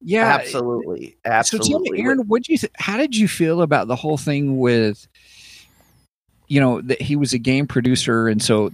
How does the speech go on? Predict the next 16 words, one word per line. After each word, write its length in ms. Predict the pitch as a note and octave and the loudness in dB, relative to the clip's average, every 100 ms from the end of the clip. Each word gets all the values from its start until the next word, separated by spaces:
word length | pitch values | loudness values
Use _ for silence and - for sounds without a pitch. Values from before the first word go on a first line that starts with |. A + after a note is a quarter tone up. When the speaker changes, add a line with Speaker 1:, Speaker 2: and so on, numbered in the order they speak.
| - | -4
Speaker 1:
everything 440 | D3 E3+ E3+ C3+ | -2 -2 -2 -2
else 180 | A#2 A2+ | -2 -2
before 460 | A2+ - A2 G#2+ A2 | -6 -4 0 2 2
it 60 | |
was 180 | F#2+ G#2+ | 0 -4
a 20 | |
trilogy 540 | F#2+ B2 A2 A2+ G2+ F#2+ | -4 -4 -2 -2 0 0
of 80 | |
video 400 | F#2+ A2 G#2+ G2+ | 0 2 2 2
games, 760 | G2+ G#2 G2 G2 G2 G2 F#2+ - - | 0 -2 -2 -2 0 0 -2 -4 -2
and 160 | A2 | 0
then 120 | A2 G#2+ | 2 2
it 100 | - | 2
made 320 | A2+ A#2+ A#2+ | 2 4 2
it 160 | G#2+ - | 0 -4
so, 800 | - - C3+ A2+ A2+ A2 G#2+ | -6 -2 2 2 4 2 2